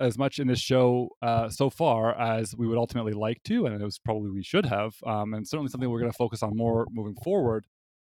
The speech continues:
But tonight is really our, today is really our first opportunity to get into it, um, for our listeners.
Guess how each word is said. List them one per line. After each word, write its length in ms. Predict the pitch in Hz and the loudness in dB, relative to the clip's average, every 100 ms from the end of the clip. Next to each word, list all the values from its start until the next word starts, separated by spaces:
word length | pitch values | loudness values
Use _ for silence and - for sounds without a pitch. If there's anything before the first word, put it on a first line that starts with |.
| _ 135 | _ -2
But 140 | 135 | 0
tonight 240 | 165 214 | 0 -2
is 120 | 226 190 | -2 -2
really 160 | 180 | -2
our, 100 | 151 - - | -2 -6 -16
today 180 | - 185 | -4 0
is 120 | 190 | 2
really 140 | 180 160 | 2 2
our 80 | 123 | 0
first 380 | - 151 131 | 0 0 0
opportunity 720 | 120 113 - - 131 107 104 101 - | -2 -4 -4 -2 -2 -2 -4 -8 -10
to 80 | |
get 140 | 104 107 | -4 -4
into 220 | 113 107 | -2 -4
it, 140 | 107 - 110 | -6 -6 -10
um, 320 | 104 98 - - | -8 -10 -14 -4
for 120 | 113 | 0
our 120 | 120 | 2
listeners. 600 | 110 - 104 98 107 - | 0 -6 -8 -8 -10 -16